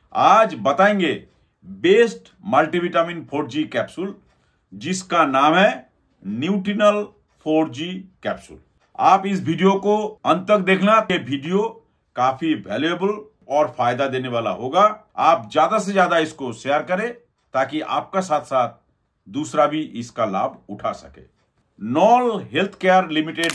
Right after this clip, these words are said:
द्वारा बनाया गया ये न्यूट्रिनल फ़ोर जी कैप्सूल दस कैप्सूल का स्ट्रिप में मिलता है, जो कि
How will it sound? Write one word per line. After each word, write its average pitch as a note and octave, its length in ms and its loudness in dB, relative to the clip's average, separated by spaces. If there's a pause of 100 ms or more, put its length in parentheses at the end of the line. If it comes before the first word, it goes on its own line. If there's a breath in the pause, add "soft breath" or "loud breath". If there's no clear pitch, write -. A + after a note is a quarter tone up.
द्वारा C3 360 4
बनाया A2+ 340 -4
गया D#3 380 0 (460)
ये C3+ 120 -4
न्यूट्रिनल F#3+ 640 0
फ़ोर E3+ 280 -6
जी F#3 160 -4
कैप्सूल F#3+ 600 -2 (600)
दस F#3+ 400 2
कैप्सूल G3 380 0
का F3 380 2
स्ट्रिप E3 440 -10
में D#3 140 -8
मिलता D3+ 280 -4
है, F#3+ 360 -4 (500)
जो D#3+ 240 -2
कि A3 380 -6